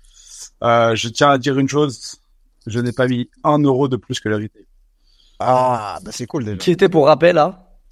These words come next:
Speaker 1: Quatre cents balles.
Speaker 3: Ah. Et aujourd'hui ?
Speaker 1: Ça pique, je sais pas.
Speaker 2: Tu vois, et après, on vanne avec,
Speaker 1: Le,
Speaker 2: avec, euh,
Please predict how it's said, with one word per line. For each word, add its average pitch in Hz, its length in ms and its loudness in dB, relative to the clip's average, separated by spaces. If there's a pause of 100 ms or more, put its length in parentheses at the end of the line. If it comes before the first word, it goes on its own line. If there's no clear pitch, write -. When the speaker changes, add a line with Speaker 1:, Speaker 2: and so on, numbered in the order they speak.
(120)
Speaker 1:
Quatre 185 180 -6
cents 110 200 -8
balles. - 140 -16 (480)
Speaker 3:
Ah. - 180 -12 (680)
Et 143 100 0
aujourd'hui ? 143 460 0 (480)
Speaker 1:
Ça 120 240 0
pique, 127 220 -6
je 113 160 -4
sais 98 160 -6
pas. - 160 -16 (500)
Speaker 2:
Tu - 320 -2 (320)
vois, 180 140 4
et - 20 6
après, 123 240 2
on 135 140 -4
vanne 139 260 0
avec, 127 240 0
Speaker 1:
Le, 120 380 -2
Speaker 2:
avec, 117 340 -10
euh, 113 260 0